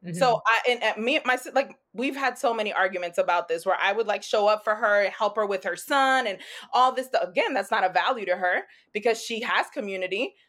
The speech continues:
Speaker 2: So I'm like, "Well, why don't you appreciate it?" Well, because it's manipulative, first of all,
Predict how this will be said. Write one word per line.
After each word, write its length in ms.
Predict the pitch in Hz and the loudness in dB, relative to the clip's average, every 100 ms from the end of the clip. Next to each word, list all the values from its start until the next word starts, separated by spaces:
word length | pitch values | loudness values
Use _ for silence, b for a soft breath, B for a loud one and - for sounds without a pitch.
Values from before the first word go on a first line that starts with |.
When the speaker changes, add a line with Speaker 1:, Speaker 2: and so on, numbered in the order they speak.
| _ | _
Speaker 2:
So 160 | 254 - | -2 0
I'm 200 | 302 349 | 0 0
like, 200 | 311 247 | -2 0
"Well, 160 | 294 | 0
why 140 | 269 392 | 0 0
don't 220 | 480 453 | 0 2
you 140 | 427 | 2
appreciate 640 | 330 330 466 - 311 202 175 | 2 2 0 0 -4 -2 0
it?" 280 | 156 113 _ _ _ _ _ _ _ _ _ | -2 -4 _ _ _ _ _ _ _ _ _
Well, 320 | 196 262 277 | -2 2 2
because 340 | 269 - 392 277 | 0 -6 -6 -6
it's 160 | 294 254 | -8 -4
manipulative, 640 | 226 269 247 240 156 151 | -2 -2 -2 -4 -4 -6
first 280 | - 214 208 | -4 -4 -4
of 100 | 143 | -10
all, 340 | - 180 330 | -2 0 0